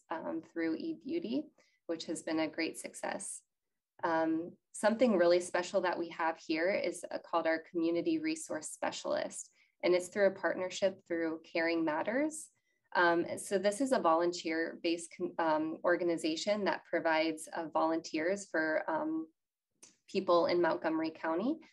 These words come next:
that have a chronic illness. Um, and they really go above and beyond, um, what, you know, looking at what people need, um, while they're going through treatment.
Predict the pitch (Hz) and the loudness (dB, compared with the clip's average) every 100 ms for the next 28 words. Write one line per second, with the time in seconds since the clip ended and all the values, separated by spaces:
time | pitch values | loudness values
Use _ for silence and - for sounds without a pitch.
0 | _ 165 165 165 - 170 160 160 165 165 | _ 0 0 0 -2 -2 -2 -2 -2 0
1 | 196 269 - - _ _ _ _ - 175 | -2 -2 -8 -14 _ _ _ _ 0 2
2 | 165 165 180 175 190 220 190 180 165 170 | 2 2 2 4 4 6 4 6 4 2
3 | 160 165 160 165 170 165 - 156 226 330 | 2 2 2 0 0 -2 -2 -2 0 -2
4 | 330 339 - 320 311 156 160 - _ _ | -2 -4 -4 -4 -4 -4 -10 -12 _ _
5 | - 156 156 - - _ 170 156 156 160 | -8 2 2 2 -8 _ -2 0 -2 -2
6 | - - _ _ - - 185 175 185 160 | -6 -12 _ _ -18 0 2 4 4 4
7 | 170 170 - 180 170 160 156 160 180 196 | 4 0 0 -4 0 0 2 2 2 0
8 | - 165 156 156 156 - 156 156 160 151 | -2 0 0 0 -4 2 2 2 0 -4
9 | 156 165 175 208 202 - - 220 220 233 | -4 -4 -4 -6 -8 -8 -6 -2 -2 -4